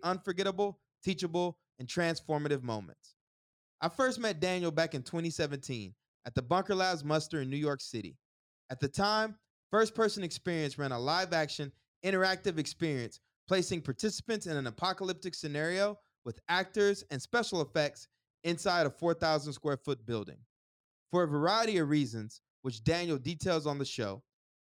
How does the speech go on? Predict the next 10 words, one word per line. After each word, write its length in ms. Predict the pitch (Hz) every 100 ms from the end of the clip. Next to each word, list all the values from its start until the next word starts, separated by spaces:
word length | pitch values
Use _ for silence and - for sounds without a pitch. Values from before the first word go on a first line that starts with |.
| _
First 220 | 202 233
Person 320 | 254 247 240
Experience's 600 | 196 - 180 175 160 151 131
initial 420 | 131 185 - 196
business 480 | 127 151 147 185 202
model 400 | 202 220 220 - _ _ 147
nearly 240 | 196 233
bankrupted 760 | 156 135 151 165 170 170 175 147
the 80 |
company, 520 | 113 135 139 - 92